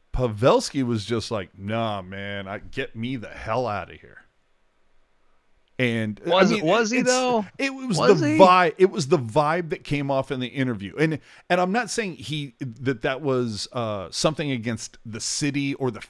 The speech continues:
Speaker 2: Yeah, but did the
Speaker 1: fans of
Speaker 2: Sharks,
Speaker 1: San Jose. I
Speaker 2: did the
Speaker 1: felt
Speaker 2: Sharks pass, did the Sharks tell him that you, you are not in our long-term plans here? Like, did, was that already
Speaker 1: Well, I mean, they kinda did by not giving him a third
Speaker 2: Right,
Speaker 1: year.
Speaker 2: that was, that was, that was made clear, right? So, in a way,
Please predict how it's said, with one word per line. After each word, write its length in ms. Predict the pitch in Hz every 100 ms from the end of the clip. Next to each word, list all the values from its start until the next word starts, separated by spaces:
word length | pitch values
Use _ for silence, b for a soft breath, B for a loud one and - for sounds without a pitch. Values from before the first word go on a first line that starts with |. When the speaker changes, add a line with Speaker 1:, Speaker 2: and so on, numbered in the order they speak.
| 190
Speaker 2:
Yeah, 80 |
but 80 | 170
did 180 | 190 190
the 0 | 165
Speaker 1:
fans 40 |
of 60 | 165
Speaker 2:
Sharks, 200 | 180 185
Speaker 1:
San 220 | 165 151
Jose. 480 | 147 127 135 143 143
I 100 | 127 135
Speaker 2:
did 20 |
the 40 |
Speaker 1:
felt 320 | - - 170 131
Speaker 2:
Sharks 340 | 147 151 151 -
pass, 340 | 139 147 147
did 240 | 139 131
the 80 | 123
Sharks 380 | 123 131 127 107
tell 240 | 127 120
him 160 | 120 117
that 160 | 107 131 - _ _ _ _
you, 160 | 113 107 101
you 180 | 104
are 80 | 110
not 260 | 104 101 104 - _ _ _
in 160 | - 95
our 140 | 90
long-term 560 | 92 92 95 92 95 92
plans 360 | 92 92 104 113
here? 240 | 113 120 127
Like, 180 | 98 95
did, 160 | - -
was 200 | 104 92
that 180 | 101
already 520 | 101 101 101 98 95 95 b b
Speaker 1:
Well, 100 | 170
I 80 | 156
mean, 180 | 156 147
they 100 | 135
kinda 280 | 123 147 127
did 220 | 117 185
by 100 | 120
not 240 | 110 107
giving 240 | 98 110 110
him 120 | 104
a 160 | 101 95
third 300 | - 127 156
Speaker 2:
Right, 240 | 190 214
Speaker 1:
year. 80 | 143
Speaker 2:
that 120 | 131
was, 200 | 147 117
that 120 | 143
was, 200 | 143 135
that 100 | 127
was 180 | 139 120
made 220 | 127 113
clear, 280 | 104 139 92
right? 280 | 90 98 110
So, 380 | - 117 110 -
in 180 | 139 143
a 40 |
way, 580 | 131 165 127 107 104